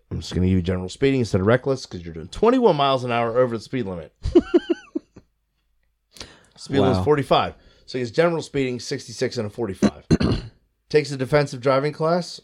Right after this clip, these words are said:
Speaker 1: online, right? Did you know you can get positive points in Virginia? If you took the test right now, you get a positive five points. If you took the defensive driving course online.
Speaker 2: Really?
Speaker 1: Yeah, hell yeah.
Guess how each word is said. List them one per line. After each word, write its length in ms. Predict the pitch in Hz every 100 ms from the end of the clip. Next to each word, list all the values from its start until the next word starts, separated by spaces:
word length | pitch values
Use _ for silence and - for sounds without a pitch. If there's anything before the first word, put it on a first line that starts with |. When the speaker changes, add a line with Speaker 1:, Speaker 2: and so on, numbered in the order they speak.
| _ _ _ _ _ -
Speaker 1:
online, 540 | 110 117 113 113 151 165 _ _ _ _ _
right? 280 | 92 101 104 _ _ _ _ _
Did 160 | 107 131
you 80 | 185
know 80 | 196
you 100 | 185
can 80 | 170
get 160 | 156
positive 440 | 127 123 135 143 -
points 300 | 123 147 151
in 60 |
Virginia? 500 | 120 101 120 139 160 -
If 200 | 92 90
you 100 | 143
took 260 | 175 175 117 - -
the 100 | 113
test 300 | 151 151 -
right 140 | 98
now, 300 | 87 85 98 _ _ _ _ -
you 140 | 131
get 120 | 170
a 60 | 147
positive 480 | - 117 123 135 139
five 280 | 104 98 113
points. 440 | 185 196 - - _ _ _ _ _ _ _ _ _ _ _ _ _ - - -
If 100 | 107
you 60 |
took 200 | - 131
the 60 | 110
defensive 400 | 107 131 127 127
driving 300 | 135 113 95
course 260 | 104 98
online. 400 | 101 98 85 71 - _ -
Speaker 2:
Really? 340 | 196 135 104 - _ _ -
Speaker 1:
Yeah, 160 | 277
hell 240 | 254 269 208
yeah. 240 | 92 76